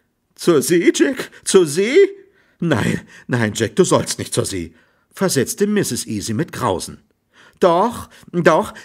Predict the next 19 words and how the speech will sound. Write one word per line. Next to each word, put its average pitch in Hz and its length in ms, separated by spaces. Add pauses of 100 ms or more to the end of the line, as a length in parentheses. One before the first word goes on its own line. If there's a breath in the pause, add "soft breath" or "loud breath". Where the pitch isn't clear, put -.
Vater 185 400
hat 185 160
eingewilligt 170 580
und 123 140
gesagt, 123 440 (200 loud breath)
eure 202 380
Einwilligung 175 600 (220 loud breath)
würde 101 380
er 127 120
schon 151 200
erhalten.“ 117 520 (580)
„Meine 196 360
Einwilligung“, 233 580
sagte 202 400
das? 254 240
„Ach 151 240
du 294 140
mein 139 240
Schöpfer! 254 560